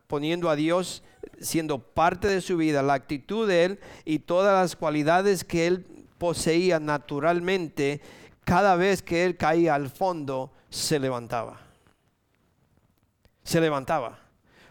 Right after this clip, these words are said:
Porque con Dios y las habilidades que tenemos, que Él nos ha dado, con Dios en mi vida, los hijos de Dios se levantan.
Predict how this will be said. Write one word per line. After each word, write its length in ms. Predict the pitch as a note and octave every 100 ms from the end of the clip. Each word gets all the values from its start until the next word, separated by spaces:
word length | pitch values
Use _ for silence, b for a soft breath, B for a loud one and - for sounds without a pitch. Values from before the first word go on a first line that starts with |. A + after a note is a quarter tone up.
| -
Porque 320 | F3 D#3 E3+
con 220 | E3 D#3+
Dios 560 | E3 G#3 B3 - - - _ b b b -
y 140 | E3+
las 180 | E3 D3+
habilidades 720 | D3+ D3+ D3+ F3 G3+ G3+ E3+
que 140 | E3+
tenemos, 520 | D3 D#3 E3+ G#3 G3+ -
que 140 | E3+
Él 80 | F3+
nos 200 | F3 -
ha 100 | E3
dado, 500 | D#3 F#3 G#3 A#3 B3 b b b b -
con 260 | E3 D#3
Dios 400 | D3 F#3+ G#3+ -
en 120 | F#3+
mi 80 | F3
vida, 460 | E3+ G#3+ G3+ G3+ F#3+ b b b _ -
los 220 | D3 -
hijos 240 | F3+ D#3+ C#3+
de 80 |
Dios 200 | C#3 D3+
se 100 | C#3 C3
levantan. 440 | A#2+ A2 G2+ A2+